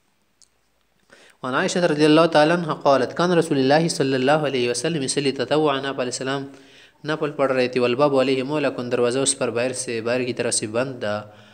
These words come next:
تالا لگا تھا، لوک تھا، فجئت فاستفتحت، میں آئی اور کہنے لگی کہ دروازہ کھول دو، فمشى، کچھ آگے چل کے،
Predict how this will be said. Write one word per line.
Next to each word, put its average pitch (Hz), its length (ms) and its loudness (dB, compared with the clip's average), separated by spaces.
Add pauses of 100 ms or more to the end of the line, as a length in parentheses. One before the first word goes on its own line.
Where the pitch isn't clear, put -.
(260)
تالا 117 280 2
لگا 120 240 -2
تھا، 117 140 -6
لوک 123 320 -2
تھا، 113 140 -4
فجئت 143 540 0
فاستفتحت، 120 600 -6
میں 127 240 -4
آئی 131 340 -2 (440)
اور 120 380 2
کہنے 143 320 -2
لگی 127 240 -2
کہ 123 100 -4
دروازہ 117 460 -2
کھول 113 120 -6
دو، 113 100 -6
فمشى، 117 400 -2 (140)
کچھ 139 200 -4
آگے 135 200 -2
چل 135 280 -4
کے، 117 260 -2